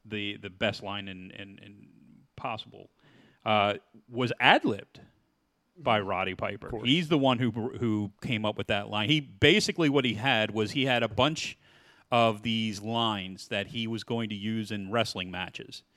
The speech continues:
Speaker 1: And he had wrote, he wrote 'em all in these notebooks. And he gave it to Carpenter, and they kinda went over 'em, and they picked this one out of the book. So he, he's the one that came up with that line, and it's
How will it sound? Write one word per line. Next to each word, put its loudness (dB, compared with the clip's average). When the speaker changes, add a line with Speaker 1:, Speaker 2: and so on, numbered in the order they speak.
Speaker 1:
And 0
he 4
had 4
wrote, 10
he -4
wrote 12
'em 8
all 10
in 4
these 0
notebooks. 2
And -2
he 0
gave 8
it -6
to -4
Carpenter, 4
and 0
they 0
kinda 0
went 0
over 4
'em, 2
and -6
they 4
picked 4
this 4
one 2
out 2
of -4
the -8
book. 0
So -2
he, -8
he's -8
the -8
one -6
that -6
came -4
up -4
with -8
that -4
line, -6
and -8
it's -10